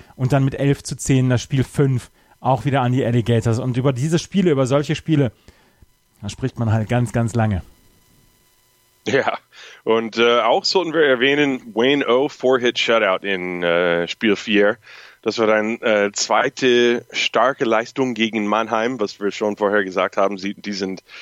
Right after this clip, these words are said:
Speaker 2: äh, eine sehr, sehr starke offensive Mannschaft. Wayne O, äh, der Australier, äh, zehn Strikeouts, drei Walks, hundertneunundzwanzig Pitches. Das ist einfach ein, ein normaler Büroalltag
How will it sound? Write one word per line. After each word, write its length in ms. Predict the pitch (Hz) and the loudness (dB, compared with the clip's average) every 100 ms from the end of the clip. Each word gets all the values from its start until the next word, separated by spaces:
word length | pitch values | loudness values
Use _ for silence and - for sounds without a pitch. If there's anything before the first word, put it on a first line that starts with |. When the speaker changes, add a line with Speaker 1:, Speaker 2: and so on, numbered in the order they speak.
| - - - | -20 -20 -6
Speaker 2:
äh, 80 | 90 | 0
eine 560 | 90 90 92 90 90 | 0 0 2 2 2
sehr, 240 | 87 90 110 | 2 2 2
sehr 180 | 104 101 | 2 -2
starke 580 | - 98 104 107 107 | 0 0 0 0 -2
offensive 540 | 95 - 110 104 107 95 | -2 -2 -4 -4 -4 -2
Mannschaft. 580 | 95 110 - 95 92 - - - - _ | 0 -2 0 -2 -2 -10 -20 -20 -20 _
Wayne 260 | 95 127 127 | -2 0 2
O, 340 | 135 143 147 131 _ _ _ _ - | 2 2 -2 -10 _ _ _ _ -4
äh, 140 | 104 | 0
der 160 | 104 95 | 2 0
Australier, 800 | 107 - 123 127 139 143 139 127 | 0 0 0 2 2 2 0 -4
äh, 260 | - 104 104 98 | -4 0 -2 -2
zehn 360 | - 170 180 | -2 0 2
Strikeouts, 520 | 170 156 156 151 151 - | 0 0 2 0 -2 0
drei 200 | 131 135 | 0 0
Walks, 500 | 113 110 110 - - _ _ _ | 2 0 -2 -8 -10 _ _ _
hundertneunundzwanzig 1040 | 120 156 127 107 120 131 120 135 131 113 | -2 0 2 2 2 2 0 0 0 -4
Pitches. 460 | - 131 - 131 - | -2 -2 -2 -2 -4
Das 260 | - 110 | -6 -8
ist 220 | 104 - - | -4 -4 -2
einfach 480 | 101 107 104 95 | -2 -2 -2 -2
ein, 340 | - 95 95 95 _ - - - | -4 -4 -4 -12 _ -20 -20 -6
ein 180 | 98 104 | -4 0
normaler 800 | 107 107 117 135 127 123 123 120 | 0 2 4 4 4 4 2 0
Büroalltag 1080 | - 120 117 127 117 110 131 - 90 87 | -2 0 2 4 4 2 0 -2 -4 -4